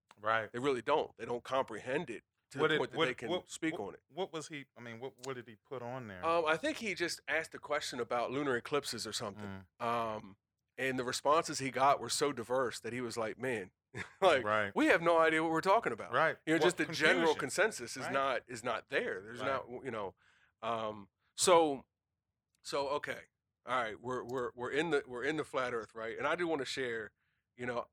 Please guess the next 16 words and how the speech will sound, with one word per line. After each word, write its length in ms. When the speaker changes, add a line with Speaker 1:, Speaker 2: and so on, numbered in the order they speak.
Speaker 2:
I, 160
I 140
like, 300
I 100
like 220
looking 400
at, 220
like, 280
debunked 480
videos 580
or 380
Speaker 1:
Right. 300
Speaker 2:
whatever 340
the 100
topic 480
is. 420